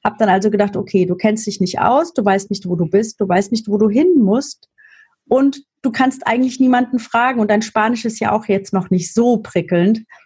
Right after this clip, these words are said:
Und es war ein sehr, sehr großer Angstmoment und Stressmoment. Und das Einzige, woran ich mich erinnern konnte, war, dass ich auf dem Weg vom Flughafen nach, in meine Wohnung an einem Einkaufszentrum vorbeigekommen war.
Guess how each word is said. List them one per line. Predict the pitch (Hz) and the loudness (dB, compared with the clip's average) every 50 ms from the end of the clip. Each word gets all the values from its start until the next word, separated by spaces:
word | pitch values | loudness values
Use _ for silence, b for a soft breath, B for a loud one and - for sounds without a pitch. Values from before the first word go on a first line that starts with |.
| b _ | b _
Und | 247 233 | 2 2
es | 247 240 - | 2 2 2
war | 269 | 0
ein | 247 247 247 240 | 0 2 0 -2
sehr, | 220 220 285 302 285 269 | -2 0 2 2 2 2
sehr | 262 233 | 0 0
großer | 226 - _ 226 247 226 226 220 | -2 -4 _ -4 -4 0 0 0
Angstmoment | 208 202 202 226 226 - _ - 202 196 196 190 190 185 | 0 2 2 0 0 0 _ 0 2 4 4 2 2 0
und | 185 185 | -2 -6
Stressmoment. | - - - 208 220 220 220 _ 202 185 185 165 165 175 202 226 | -6 -2 0 0 0 0 0 _ 0 2 2 2 2 2 0 -2
Und | 226 - 185 | -2 -2 -2
das | 190 185 - _ _ | -2 -2 -4 _ _
Einzige, | - 262 311 349 349 - 330 262 277 226 | -4 -2 -2 -4 -4 -4 -4 -2 0 0
woran | 240 226 220 226 226 247 | 0 2 2 2 2 2
ich | 226 - | 0 0
mich | 233 226 220 | 0 2 2
erinnern | 226 - - 233 240 226 208 208 | 0 0 0 0 2 2 2 0
konnte, | 202 - 196 175 175 185 190 208 180 | 0 0 0 0 0 0 -2 0 2
war, | 180 175 175 185 214 220 B B B B B B B B B | 2 2 2 0 -2 -6 B B B B B B B B B
dass | - 208 202 202 202 | 0 0 0 0 -2
ich | 220 220 - - - _ _ _ | -6 -6 -6 -10 -16 _ _ _
auf | 220 220 220 220 | 0 0 0 0
dem | - 233 214 208 185 | 0 2 2 2 2
Weg | 202 254 311 349 - | 2 0 0 -2 -4
vom | - - 320 302 | -2 -2 -2 -2
Flughafen | 294 - - - 320 359 359 - - 330 311 330 339 339 - 339 302 | -2 -4 -4 0 0 0 0 0 0 2 2 2 0 -2 0 0 2
nach, | 254 247 233 - - - _ _ _ | 2 0 -2 -6 -10 -10 _ _ _
in | - 254 254 | 2 4 4
meine | 240 233 233 233 226 220 196 | 4 4 4 4 2 2 2
Wohnung | 208 214 220 240 254 269 285 311 330 359 403 392 B B B B B B B B _ | 2 4 4 4 4 4 4 2 2 0 -2 -4 B B B B B B B B _
an | - 226 233 | 0 0 0
einem | - - - 220 226 233 226 220 226 226 - | 0 0 0 2 2 4 4 2 2 0 0
Einkaufszentrum | 233 294 311 - - 233 226 - - - 196 190 - - 180 | -2 -2 -2 0 -2 -4 -4 -2 -2 -2 -2 -2 -2 -4 -4
vorbeigekommen | 180 - 190 185 175 170 170 170 170 170 - 185 175 175 170 165 | -2 -4 -2 0 0 0 0 -2 -4 -4 -4 -2 0 0 0 0
war. | 160 156 151 185 180 - | 0 0 0 -2 -6 -8